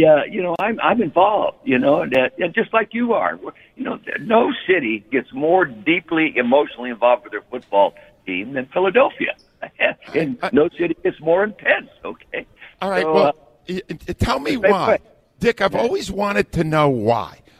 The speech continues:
Speaker 2: Why do we care so much? You have a
Speaker 1: Well,
Speaker 2: theory?
Speaker 1: yeah, the, the roots of this team are deep. This goes all the way back to the initial phases of the National Football League. People are gonna go to the game Sunday. Grandparents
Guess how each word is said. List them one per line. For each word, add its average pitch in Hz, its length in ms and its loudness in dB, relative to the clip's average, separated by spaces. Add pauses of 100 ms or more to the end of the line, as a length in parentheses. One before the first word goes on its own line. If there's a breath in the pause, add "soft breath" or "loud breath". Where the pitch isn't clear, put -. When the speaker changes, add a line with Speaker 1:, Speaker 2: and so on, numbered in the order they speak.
(100)
Speaker 2:
Why 220 300 4
do 302 100 2
we 240 200 -2
care - 340 -4
so 135 320 0
much? 104 480 -10 (380)
You 196 140 0
have 220 100 -4
a 240 120 2
Speaker 1:
Well, - 160 4
Speaker 2:
theory? - 320 -2 (680)
Speaker 1:
yeah, 185 360 2 (120)
the, 131 200 2
the 156 100 4
roots 208 360 4
of 160 120 0
this 170 120 2 (120)
team 214 180 0
are 123 60 2
deep. 226 400 2 (800)
This - 140 -8 (100)
goes 151 240 2
all 175 180 6
the 190 80 2
way 143 140 -2
back 170 340 -2
to 127 60 -18
the 113 140 -6
initial 120 460 -8 (320 soft breath)
phases 139 420 -2
of 110 140 -2
the 104 180 -8
National 139 420 0
Football 113 420 2
League. 65 160 -10 (360 soft breath)
People 254 380 0
are 143 140 2
gonna 160 260 0
go 151 220 2
to 156 60 -6
the 131 100 -4
game 131 400 -2
Sunday. 135 240 -4
Grandparents 135 760 -4